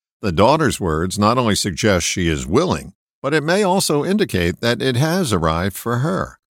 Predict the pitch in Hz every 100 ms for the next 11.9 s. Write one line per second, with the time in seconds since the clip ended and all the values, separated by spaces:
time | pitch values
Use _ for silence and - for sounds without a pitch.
0 | _ 107 98 90 123 190 196 190 185 185
1 | 156 147 - 123 98 - 175 160 123 -
2 | 107 101 92 90 87 - _ _ _ -
3 | 87 - 123 147 - 110 92 90 95 95
4 | 101 95 98 87 98 90 - 87 80 73
5 | 62 _ _ - 104 110 - _ _ -
6 | 95 92 76 78 69 80 78 90 64 -
7 | _ _ _ _ _ - - 190 170 117
8 | 82 95 101 82 85 85 - 139 117 101
9 | - 90 101 87 95 104 92 117 101 104
10 | 92 104 - 92 85 85 - 131 104 87
11 | 85 - 92 87 92 98 87 67